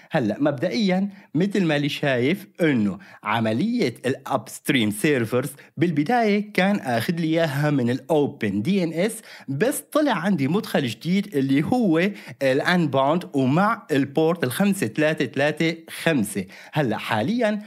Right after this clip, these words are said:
ما له عام-، هو عامل لي عملية كاش للخطوات اللي كانت أو للكويريز أو المواقع اللي زرتها من قبل. بس بعد شوي رح تصير ال-،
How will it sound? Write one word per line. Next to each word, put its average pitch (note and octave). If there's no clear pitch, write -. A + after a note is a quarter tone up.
ما E3+
له A3+
عام-، F3+
هو C3+
عامل B2+
لي B3+
عملية D3
كاش C#3+
للخطوات D3+
اللي B2+
كانت D3
أو C#3+
للكويريز C#3
أو B2+
المواقع B2
اللي A2+
زرتها D3+
من D3
قبل. G#2+
بس C3+
بعد C#3+
شوي A3+
رح D#3
تصير A#2
ال-، G2